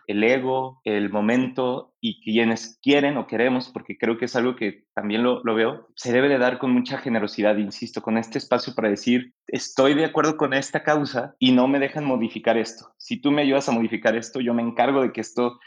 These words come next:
estos recursos se vayan para este objetivo que tenemos en común, cámara".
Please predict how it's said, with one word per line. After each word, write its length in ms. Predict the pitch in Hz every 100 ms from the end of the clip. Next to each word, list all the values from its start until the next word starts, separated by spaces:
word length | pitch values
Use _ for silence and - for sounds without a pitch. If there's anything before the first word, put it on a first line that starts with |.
| _ _
estos 300 | 120 - 131
recursos 420 | 123 160 165 -
se 100 | 123
vayan 240 | 117 120
para 240 | 123 107 110
este 400 | 107 123 110 -
objetivo 460 | 92 - - 131 135
que 80 | -
tenemos 320 | 110 117 113
en 80 | 101
común, 320 | 101 101 95
cámara". 460 | - 110 101 -